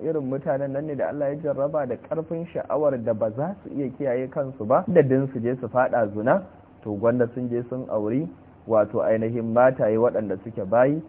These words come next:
"Wa an tasbiru khairul lakum." Allah Ta'ala ya ce, "Amma ku yi haƙuri, shi ya fi alkhairi a gare ku." To kaga ashe kenan yin haƙurin a jure, ba sai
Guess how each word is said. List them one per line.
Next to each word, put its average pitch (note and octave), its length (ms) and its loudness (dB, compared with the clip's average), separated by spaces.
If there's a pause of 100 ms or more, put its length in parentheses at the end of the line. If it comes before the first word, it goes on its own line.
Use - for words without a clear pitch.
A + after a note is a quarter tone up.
(320)
"Wa A#2+ 260 6
an F3+ 220 4
tasbiru C3+ 500 -2
khairul G#2+ 380 -4
lakum." F2 240 -8 (100)
Allah C3 260 4
Ta'ala B2+ 320 2
ya C3 80 -2
ce, C3 200 -6
"Amma A2+ 360 2
ku - 160 -8
yi C3+ 140 4
haƙuri, B2+ 640 0 (460)
shi - 120 -4
ya B2+ 80 4
fi B2+ 100 -2
alkhairi G#2 480 -4
a D2+ 100 -6
gare F2+ 260 -6
ku." - 80 -16 (220)
To F#2+ 60 -14
kaga B2 320 2
ashe A#2 360 -6
kenan A#2+ 360 -6
yin C#3+ 200 -4
haƙurin C3 480 -2 (460)
a A2+ 120 2
jure, D3 600 4 (320)
ba G#2 240 0
sai C3 120 -2